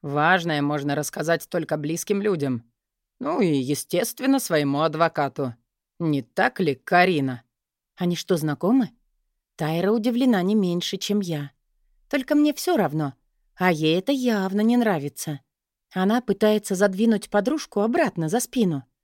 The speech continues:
но та делает шаг в сторону и смущённо бормочет. «Да, папа тоже так говорит». «Ну, так понятное дело. Клиент и адвокат обычно придерживаются одинаковой философии. Кстати,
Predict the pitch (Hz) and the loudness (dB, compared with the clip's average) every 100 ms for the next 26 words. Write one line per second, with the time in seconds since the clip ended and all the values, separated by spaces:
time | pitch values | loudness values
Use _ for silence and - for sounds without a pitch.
0 | _ _ 165 147 160 151 165 165 - - | _ _ -8 0 0 2 0 0 -2 -4
1 | 170 - - 226 220 170 151 - 175 - | -4 -6 -4 0 2 0 -2 -2 -4 -2
2 | 196 190 175 226 233 180 - 156 - _ | 0 0 0 2 2 0 -4 -10 -14 _
3 | _ _ _ _ _ _ _ - 254 269 | _ _ _ _ _ _ _ -2 0 2
4 | 254 - _ _ _ 294 285 339 - 294 | -2 -8 _ _ _ 0 2 0 2 0
5 | 240 247 240 214 208 220 220 220 - _ | 0 2 2 4 2 2 2 -2 -6 _
6 | _ _ _ _ _ _ _ _ - 175 | _ _ _ _ _ _ _ _ -4 -2
7 | 147 120 143 - 160 160 147 - 190 190 | -2 -2 -4 -2 0 0 -2 -2 -2 0
8 | 180 165 139 123 _ _ _ - 165 143 | 2 2 2 -4 _ _ _ -6 -2 0
9 | 143 175 208 196 156 143 139 - 151 151 | 0 0 0 0 0 0 -4 2 2 4
10 | 160 160 - 208 190 214 170 151 147 165 | 0 -2 -2 -4 -4 -4 -2 -4 -2 -4
11 | 180 185 - 196 196 233 156 151 180 175 | -2 -4 -2 -2 0 2 0 0 -2 -2
12 | - 165 160 170 135 - 135 123 _ _ | -2 -2 -2 -2 -2 -2 -4 -6 _ _
13 | _ _ _ - - 220 156 151 135 | _ _ _ -10 2 2 4 -2 -6